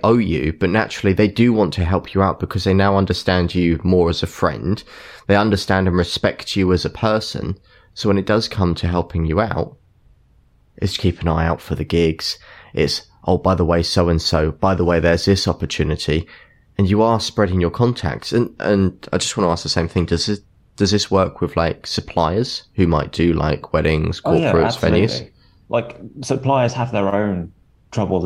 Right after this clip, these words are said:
Speaker 2: as it is. Um, you know, again, they're very much like you. They've got their own business that has its struggles. You're working for yourself by yourself. It gets damn hard sometimes. You don't have anyone to speak to.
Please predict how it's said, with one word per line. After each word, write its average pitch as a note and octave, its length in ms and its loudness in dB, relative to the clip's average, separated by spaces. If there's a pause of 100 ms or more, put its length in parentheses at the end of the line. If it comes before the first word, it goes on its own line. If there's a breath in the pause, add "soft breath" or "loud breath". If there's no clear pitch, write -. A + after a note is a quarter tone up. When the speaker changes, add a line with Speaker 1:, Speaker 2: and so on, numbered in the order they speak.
Speaker 2:
as F2+ 160 0
it - 160 -6
is. F#2+ 400 -6 (600)
Um, E2 420 -2 (640)
you C#3+ 100 -2
know, F#2+ 160 0 (640)
again, B2 380 -2
they're A2 160 -2
very C3+ 240 0
much A#2+ 220 -2
like A2 160 -6
you. G2+ 340 -2 (520 soft breath)
They've G2+ 200 -2
got A#2+ 220 -2
their G2+ 260 -2 (120)
own C3 260 2
business A2 800 -4 (200)
that A#2 280 -4
has G#2 200 -6
its - 160 -8
struggles. F#2+ 720 -4 (1040)
You're G#2+ 180 0
working A2 580 0
for A2+ 220 0
yourself G2+ 520 -2
by G#2 160 -2
yourself. - 600 -4 (100)
It G#2 240 -4
gets - 260 -4 (120)
damn G#2 300 -2
hard G#2+ 400 -2
sometimes. D#2 460 -8
You F2+ 60 -2
don't G2 100 0
have G2+ 240 -6
anyone F2+ 360 -2
to - 80 -12
speak G2 340 -4
to. - 260 -8